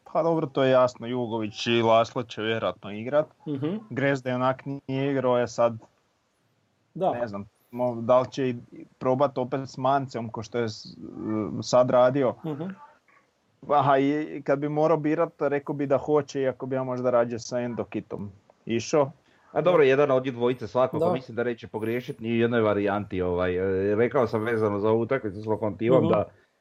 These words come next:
Speaker 3: da vidim i Dokita je li na toj poziciji krila, ali sad kad je ovako baš situacija, m, čak protiv Belupa,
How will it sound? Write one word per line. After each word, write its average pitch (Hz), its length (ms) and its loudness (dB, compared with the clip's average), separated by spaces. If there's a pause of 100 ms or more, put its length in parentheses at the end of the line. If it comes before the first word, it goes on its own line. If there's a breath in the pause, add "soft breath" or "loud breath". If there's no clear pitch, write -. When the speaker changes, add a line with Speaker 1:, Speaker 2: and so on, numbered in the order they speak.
(140)
Speaker 3:
da 104 120 0
vidim 113 340 0
i 107 80 -2
Dokita 104 420 -2
je 90 200 2
li 101 140 -2
na 95 160 0
toj 104 140 -2
poziciji 95 500 -4
krila, 107 460 2 (180)
ali 92 400 0 (460)
sad 107 200 -2 (1300)
kad 104 160 -2
je 107 60 4
ovako 110 340 2
baš 107 260 -4
situacija, 110 480 -2
m, 107 680 -6
čak - 200 -6
protiv 98 240 -8
Belupa, 107 360 0